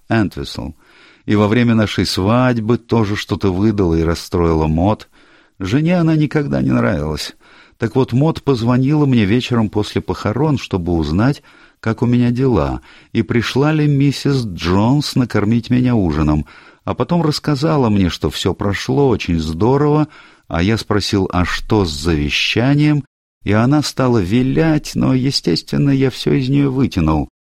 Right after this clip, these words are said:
Я не мог поверить услышанному и сказал ей, что она ошиблась,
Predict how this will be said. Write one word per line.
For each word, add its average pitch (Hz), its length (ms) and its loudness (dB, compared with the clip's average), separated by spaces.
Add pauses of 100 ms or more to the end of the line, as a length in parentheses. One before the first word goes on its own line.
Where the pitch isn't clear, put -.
(420)
Я 107 320 2
не 107 200 4
мог 127 340 0
поверить 147 520 0
услышанному 85 800 0
и 87 60 2
сказал 82 560 -2
ей, 143 280 0 (260)
что - 280 -4
она 123 240 2
ошиблась, 104 720 -2